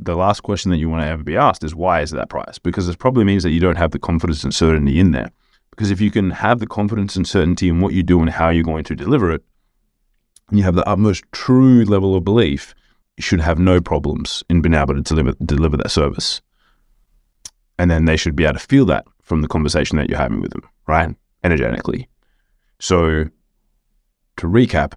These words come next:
make sure when you're looking at pricing, when you're looking at what you're doing, number one,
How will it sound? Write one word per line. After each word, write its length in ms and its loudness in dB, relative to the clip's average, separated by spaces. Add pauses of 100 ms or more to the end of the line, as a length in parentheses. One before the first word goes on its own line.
(160)
make 320 0
sure 500 0 (140)
when 140 2
you're 80 4
looking 300 2
at 120 -2
pricing, 520 0
when 100 2
you're 100 2
looking 220 2
at 100 4
what 100 2
you're 100 2
doing, 320 -4 (380)
number 240 2
one, 340 -4